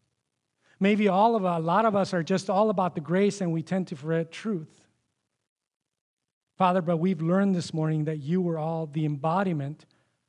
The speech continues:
and the full measure of grace and truth. So, Lord, I pray that as we wrestle with that in our own hearts,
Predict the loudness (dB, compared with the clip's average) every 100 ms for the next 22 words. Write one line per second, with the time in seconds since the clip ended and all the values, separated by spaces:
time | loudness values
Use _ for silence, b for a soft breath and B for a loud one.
0 | _ _ _ -8 -4 -4 -6 0 2 2
1 | 0 0 -2 -4 -10 -10 -12 -8 -6 -6
2 | -8 -14 -12 -12 -12 -14 _ _ _ _
3 | _ _ _ _ _ _ _ _ _ _
4 | 0 2 2 0 -4 -6 -4 0 0 2
5 | 0 -2 -4 -4 0 -2 -2 -6 -6 -6
6 | -6 -4 -4 -2 -2 -4 -6 -6 -8